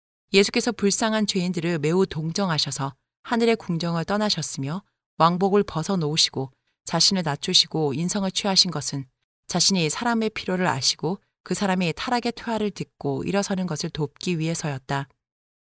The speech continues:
그분께서 분명한 사랑과 부드러운 동정의 이런 증거를 사람에게 주셨을진데 그분의 대리자들이 그들의 동료 인간들에게 가까이 다가가고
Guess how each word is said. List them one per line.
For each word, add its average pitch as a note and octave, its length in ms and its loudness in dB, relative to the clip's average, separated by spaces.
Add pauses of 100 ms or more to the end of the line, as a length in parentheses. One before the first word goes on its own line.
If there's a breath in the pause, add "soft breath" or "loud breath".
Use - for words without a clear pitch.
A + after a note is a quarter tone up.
(260)
그분께서 A3 420 2
분명한 G#3 440 2
사랑과 F3+ 480 0
부드러운 F#3+ 440 0
동정의 F3+ 580 0
이런 E3 300 -2
증거를 D3+ 540 -2
사람에게 G#3 460 0
주셨을진데 D3 840 -4 (520)
그분의 G3 300 2
대리자들이 F3 720 0
그들의 F3+ 340 0
동료 E3+ 340 -2
인간들에게 D3+ 680 -2
가까이 F3 440 -2
다가가고 D3 680 -6